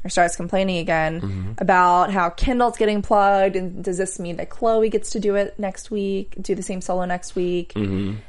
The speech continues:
Speaker 1: And, which obviously she doesn't because it's the concert.
Speaker 2: Right.
Speaker 1: Um, and Kendall points out that if she doesn't do Maddie's solo well, then she's probably not gonna get a solo for nationals.
Speaker 2: Right.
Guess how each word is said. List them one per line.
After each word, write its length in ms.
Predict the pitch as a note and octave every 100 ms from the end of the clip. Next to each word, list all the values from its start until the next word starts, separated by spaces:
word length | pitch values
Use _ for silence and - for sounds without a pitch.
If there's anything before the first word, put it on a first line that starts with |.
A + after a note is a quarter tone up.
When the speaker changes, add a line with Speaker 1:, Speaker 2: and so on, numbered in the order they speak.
| -
Speaker 1:
And, 360 | F#3+ F#3 F3 E3+
which 260 | E3+ - -
obviously 380 | F3 E3 E3 G3
she 120 | -
doesn't 340 | - - -
because 260 | - - -
it's 340 | G2+ - - - - -
the 80 | -
concert. 560 | - D#3+ F3+ - F3+ - -
Speaker 2:
Right. 280 | - F#2 - - - -
Speaker 1:
Um, 500 | G3+ G3+ G3 F3+ F3 -
and 520 | A3 G#3 G3+ G3+ G3 -
Kendall 340 | - B3+ C#4 C4+
points 320 | A#3+ A3+ G3+
out 220 | F#3+ F#3+
that 100 | F#3+
if 140 | F#3+ F#3
she 120 | -
doesn't 240 | G3 G3 F#3
do 100 | F#3+
Maddie's 280 | F3+ F3 F3
solo 340 | A#3+ A3+ G3+
well, 300 | F3 E3+ E3+
then 160 | E3+ E3+
she's 180 | F3
probably 240 | - F#3+ F3+
not 160 | E3+ E3+
gonna 120 | F3
get 220 | F3 D#3+
a 60 | F3+
solo 280 | - E3+ D#3+
for 120 | -
nationals. 580 | F3 F3 - - - -
Speaker 2:
Right. 320 | G2 F#2+ F#2